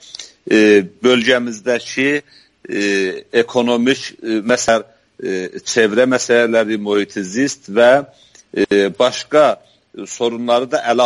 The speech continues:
almağa başladılar. Bu, yavaş-yavaş millətimizin bölgədə dövlətə deyil, e, bizim, e, milli, e, güclərimizin, milli insanlarımızın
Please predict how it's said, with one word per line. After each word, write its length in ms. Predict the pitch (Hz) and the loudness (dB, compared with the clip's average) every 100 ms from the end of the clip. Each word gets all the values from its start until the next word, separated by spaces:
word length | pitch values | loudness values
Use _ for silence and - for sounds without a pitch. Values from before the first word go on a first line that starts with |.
| 117 | 0
almağa 340 | 98 98 92 | -2 -6 -8
başladılar. 720 | 90 - - 90 90 90 82 - | -10 -12 -10 -10 -8 -10 -10 -10
Bu, 240 | 120 160 | 0 2
yavaş-yavaş 800 | 165 156 165 - - 151 156 - 127 | 4 4 4 2 -2 2 0 -2 -8
millətimizin 880 | 123 131 131 - 123 120 131 156 135 | -4 0 0 0 -6 -4 -6 -4 0
bölgədə 520 | 139 120 127 143 156 _ _ _ _ - | 0 0 0 2 0 _ _ _ _ 0
dövlətə 480 | 123 120 127 - 143 123 | 2 2 0 2 0 2
deyil, 380 | 143 147 160 160 _ _ _ - | 2 2 0 -6 _ _ _ -10
e, 280 | 107 101 95 | -8 -8 -6
bizim, 380 | 117 139 139 117 _ _ - | -2 0 -2 -6 _ _ -4
e, 400 | 104 104 101 101 | 0 2 2 2
milli, 560 | 104 120 120 120 135 120 - - | 2 2 4 4 4 2 -2 -8
e, 120 | 104 101 98 95 92 90 92 - | -2 -2 -2 -4 -8 -10 -12 -2
güclərimizin, 640 | 113 104 113 101 92 101 | 0 2 0 -2 -2 -2
milli 380 | 104 107 117 127 | -2 -2 0 0
insanlarımızın 800 | 110 - 104 101 98 95 101 139 | -2 -2 -2 0 0 -2 -8 -6